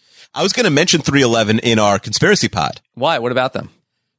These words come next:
Speaker 1: Well, when I was a kid, everyone said that three eleven was the K K K 'cause three elevens and K is the eleventh letter of the alphabet. It was a big thing. It's on the wiki page that they're not.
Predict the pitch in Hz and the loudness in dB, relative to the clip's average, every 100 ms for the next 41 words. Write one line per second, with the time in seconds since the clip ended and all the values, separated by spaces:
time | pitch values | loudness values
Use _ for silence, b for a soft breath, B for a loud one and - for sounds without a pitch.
0 | - 143 175 185 220 240 175 - 226 254 | -10 -4 0 2 2 2 0 0 2 2
1 | 170 165 165 175 170 175 151 147 165 175 | 2 2 2 2 2 0 0 0 2 4
2 | 160 143 151 - - 147 - 147 202 180 | 4 4 2 0 0 0 0 0 2 4
3 | - 120 107 - 139 160 170 143 175 160 | 2 0 0 0 0 2 2 2 2 2
4 | 123 117 123 b b - 117 123 143 139 | 2 2 0 b b -8 -6 -2 0 2
5 | 117 127 123 123 127 127 120 117 147 147 | 2 2 2 0 0 2 4 4 2 0
6 | 90 82 98 110 120 123 120 120 - _ | -2 2 2 2 2 2 2 -2 -8 _
7 | _ _ _ _ _ _ - 185 113 147 | _ _ _ _ _ _ -4 -2 0 2
8 | 226 202 160 160 139 95 90 135 - 101 | 4 4 4 2 2 2 2 0 2 2
9 | 143 95 67 | 4 0 -6